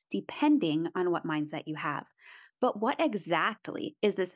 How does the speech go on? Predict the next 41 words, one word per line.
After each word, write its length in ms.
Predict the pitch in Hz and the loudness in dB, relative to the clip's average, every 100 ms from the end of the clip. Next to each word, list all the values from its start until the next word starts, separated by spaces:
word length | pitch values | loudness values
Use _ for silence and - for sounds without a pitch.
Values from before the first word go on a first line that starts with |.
| - | 0
mystical 480 | 196 214 - 208 190 | -2 0 0 -2 -2
mindset 440 | 175 165 170 165 - | 0 -2 -2 -6 -6
everyone 320 | 165 160 156 | -2 0 0
talks 260 | 160 - - | -2 -6 -4
about? 300 | 151 135 - | 0 0 2
What 200 | 254 311 | 0 2
is 240 | 269 262 | 2 2
it 180 | 190 - | -2 -2
that 160 | 170 180 | -4 -2
will 160 | 185 | -4
keep 280 | - 226 220 | -4 -6 -2
you 100 | 262 | 0
going 320 | 190 175 175 185 | 0 2 2 2
when 120 | 185 | -2
the 80 | 180 | -2
going 320 | 175 165 165 | -4 -4 -4
gets 300 | 160 156 - | -6 -8 -8
tough? 320 | - - - - - - - | -6 -6 -6 -12 -18 -18 -2
What 160 | - - | -2 2
will 160 | 320 | 2
help 360 | 254 220 233 226 | 4 0 2 0
you 100 | 190 | -2
get 300 | - 220 - _ | 0 -4 -4 _
back 300 | 202 208 - - | 0 0 -4 -2
up 220 | 202 - | -2 -2
when 160 | 185 170 | -4 -4
you're 100 | 156 | -6
pushed 420 | - 185 - - _ | -4 -4 -4 -12 _
down? 420 | 160 151 - 202 - _ _ _ _ _ | -4 -4 -6 -12 -18 _ _ _ _ _
So 180 | 294 302 | 2 4
imagine 380 | 277 294 294 | 4 4 4
having 240 | 294 269 233 | 4 4 0
a 40 | |
growth 280 | 175 170 175 | 0 0 0
mindset, 340 | 156 156 - - | -4 -4 -6 -4
a 40 | 180 | -2
superpower 720 | - - 226 202 160 151 - | 0 0 0 0 0 -4 -2
that 120 | 180 | -2
propels 520 | 208 202 190 196 208 | -2 0 0 0 -2
you 100 | 240 | -6
forward 560 | 226 185 180 180 180 | -4 -2 -2 0 -2